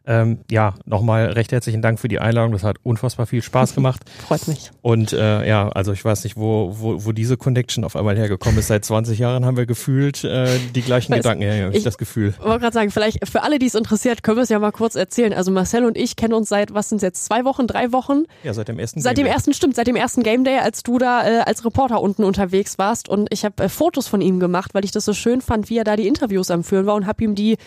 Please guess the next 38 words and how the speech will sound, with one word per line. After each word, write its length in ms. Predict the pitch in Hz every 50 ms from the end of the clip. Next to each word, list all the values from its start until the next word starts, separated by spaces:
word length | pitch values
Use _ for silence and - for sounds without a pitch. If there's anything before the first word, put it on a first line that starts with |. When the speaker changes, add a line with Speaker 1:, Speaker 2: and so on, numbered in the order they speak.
| - - - -
Speaker 2:
geschickt. 400 | - - - - 359 370 - - - - - - - -
Und, 400 | - - 214 214 220 220 214 -
äh, 240 | - 196 196 202 202
dann 180 | 196 208 196 202
haben 120 | 220 240
wir 80 | 254 240
ein 60 | 226
bisschen 240 | 220 240 - 254 226
geschrieben 340 | 214 - - - 269 262 240
und 80 | 220 208
haben 120 | 208 208
festgestellt, 500 | - 254 254 - 247 - - 240 226 -
dass 140 | 208 - -
wir 80 | 220
beide 200 | 208 226 233 226
Patriots-Fans 760 | 214 - 262 302 - - 240 214 - - - 220 214 214 208 -
sind. 120 | 285 233
Und 80 | 220 196
damit 260 | 196 214 233 240 214 214
war 80 | 208
die 80 | 214 220
Freundschaft, 420 | - - 233 247 269 - 262 -
glaub 160 | - 220 214
ich, 120 | 220 - -
beschlossen. 460 | 202 - - 226 220 269 - - 381 480 587 - - - - - - -
Und 100 | 254 240
dann 140 | 262 277 254
war 140 | - 294
gut. 240 | 208 247 240 208 -
Und 140 | 196 196 202
seitdem, 520 | 196 208 220 220 - 240 254 262 254 233
äh, 320 | - - 233 233 233 233 254
ja, 120 | 233 196 170
und 60 | 170
jetzt 160 | 170 - -
bist 160 | - 180 - -
du 40 |
hier. 240 | 302 294 254 180 180